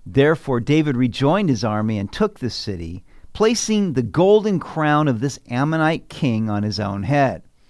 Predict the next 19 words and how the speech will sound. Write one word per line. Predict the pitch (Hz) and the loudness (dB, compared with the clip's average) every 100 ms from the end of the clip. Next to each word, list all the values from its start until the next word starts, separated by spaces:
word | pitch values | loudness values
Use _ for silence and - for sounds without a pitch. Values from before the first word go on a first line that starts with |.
| - - - - - | -20 -20 -20 -20 -2
He | 170 | 6
also | 214 220 175 | 8 8 4
made | 139 131 127 | 4 2 0
the | |
people | - - 170 139 127 | -4 -4 -4 -2 -2
of | 104 - | -2 -4
Ammon | 127 135 120 87 92 - _ | -2 0 0 -2 -8 -14 _
his | 107 101 | -6 -6
servants. | - - 117 87 67 - - - _ _ - _ _ - - - - - - - | -6 -4 -4 -4 -10 -16 -20 -20 _ _ -20 _ _ -20 -20 -20 -20 -20 -20 -8
Truly, | - 254 262 262 | 2 6 6 6
how | 208 180 | 6 6
blessed | 123 147 185 214 220 - - - | 4 6 8 8 6 -2 -10 -6
the | 160 | -6
person | - 208 208 - 202 | 0 4 4 2 0
is | 151 120 120 - | 2 2 0 -2
whose | 147 - | -6 -4
transgression | - 175 156 - 151 202 185 - 117 | -2 -2 -2 -6 0 4 4 2 -4
is | 117 - | -4 -8
covered | - - 139 117 | -6 -2 0 0